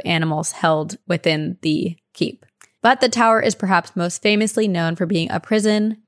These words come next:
a place of torture and execution. Many historic executions took place here, beheadings,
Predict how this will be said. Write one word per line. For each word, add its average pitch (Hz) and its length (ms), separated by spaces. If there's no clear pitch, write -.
a 185 80
place 175 380
of - 180
torture 208 460
and - 240
execution. 170 920
Many 196 240
historic 190 540
executions 185 680
took - 240
place 180 300
here, 180 440
beheadings, 180 720